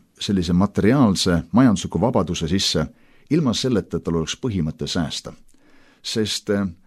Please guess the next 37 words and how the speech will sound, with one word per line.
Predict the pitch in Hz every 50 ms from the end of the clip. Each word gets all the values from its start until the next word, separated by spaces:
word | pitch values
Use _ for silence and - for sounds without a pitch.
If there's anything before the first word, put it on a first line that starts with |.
| - - _ _ _ _ -
raha | - 139 175 185 151 113
kasvades | - 135 170 - - - 110 90 90 - 87
meie | 85 85 80 73
elus, | 69 69 76 92 - - - - _ _ _ -
meie | 107 107 101
soovid | 101 - - 151 160 117 92 -
kasvavad. | - - - - - - - - - - - - _ _ _ _ _ _ _ _ -
Ja | - 98 98 98 95 95 95 85 - - - _ _
kui | - 120
inimesed | 151 170 156 123 127 - -
kulutavad | - 175 160 131 - - - 123 107 110 101 - - - -
niisama | - 120 127 120 120 117 -
palju, | 117 113 113 107
kui | 101 101
nad | 98 95 - -
teenivad, | 165 165 147 120 107 98 101 104 - -
siis | - 123
nad | 123 120
on | 123 120
ikka | 147 147 - -
tagasi | 107 131 127 127 117 - 139
nullis. | 156 170 156 113 80 76 76 -
See, | - 123
et | 107 -
sa | - 113
ostad | 101 - 90 80
uuema | 87 78 113 107 98 98 104 110
auto, | 120 123 - - 117 107
sa | 95
ostad | 92 - 87 78 -
omale | 87 85 85 82 80 87
jahi, | 98 110 127 117 117 107
sa | 95 110
ostad | 98 - - 92 85
omale | 85 82 82 80
suurema | 78 - 117 107 101 92 87 85 82
maja, | 87 107 120 127 113 107 104